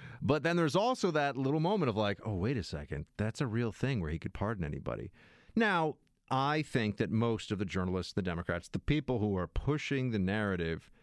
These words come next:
really would be happy if they could just get the political damage done to the Trump administration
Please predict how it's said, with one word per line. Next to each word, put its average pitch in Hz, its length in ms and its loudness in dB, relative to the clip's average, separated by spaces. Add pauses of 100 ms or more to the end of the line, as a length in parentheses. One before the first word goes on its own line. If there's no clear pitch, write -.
(840)
really 160 440 4
would 131 200 2
be 113 180 2
happy 120 460 2
if 95 120 -2
they 104 160 2
could 101 180 0
just 101 300 -2
get 92 340 0
the 87 420 -2
political 151 600 2
damage 87 500 -2
done 82 300 -2
to 107 100 -4
the 98 80 0
Trump 104 260 -2
administration 85 800 -2